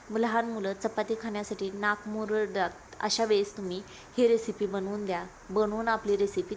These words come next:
तयार आहे. चला सर्व्ह करूया. पाहू शकता सर्व्ह करताना ही रेसिपी एवढी छान वाटते की ती कधी खाईल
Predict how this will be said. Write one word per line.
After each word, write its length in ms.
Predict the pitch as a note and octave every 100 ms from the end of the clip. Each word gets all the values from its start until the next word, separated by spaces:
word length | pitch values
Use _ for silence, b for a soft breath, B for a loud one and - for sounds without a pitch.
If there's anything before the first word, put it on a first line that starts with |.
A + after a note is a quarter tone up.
| -
तयार 240 | A3 A3
आहे. 320 | A3 G3+ F3+ F3+ - - -
चला 200 | A3 A3+
सर्व्ह 420 | A#3 A3 G#3 -
करूया. 360 | A3 F#3 F3 F3+ - B B B -
पाहू 180 | A3 A3
शकता 440 | - A3 - F#3
सर्व्ह 320 | - A3+ A3 A3
करताना 440 | A3 G#3+ F#3+ F#3
ही 180 | F#3 F#3+
रेसिपी 580 | G3 G3+ G#3 G3 G3+ F#3 B B B -
एवढी 320 | A#3 A#3 D4+
छान 300 | - C#4 B3+
वाटते 480 | A#3 G3 - G3 G#3+ B B -
की 60 |
ती 100 | A#3+ -
कधी 200 | A#3+ A#3 C4+
खाईल 300 | - A#3 F#3